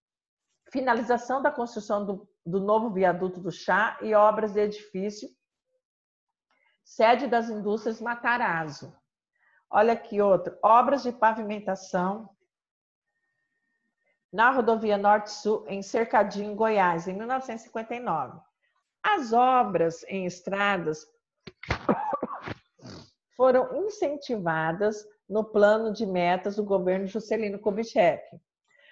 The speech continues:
Cujo ponto mais importante foi a implantação das fábricas e automóveis no Brasil. Gente, nessa época, em mil novecentos e trinta,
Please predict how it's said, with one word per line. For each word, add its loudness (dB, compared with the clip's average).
Cujo 6
ponto 0
mais -2
importante -4
foi -4
a -4
implantação -4
das -2
fábricas -4
e 6
automóveis 0
no -8
Brasil. -6
Gente, -8
nessa 0
época, 2
em -4
mil -6
novecentos -2
e -8
trinta, -6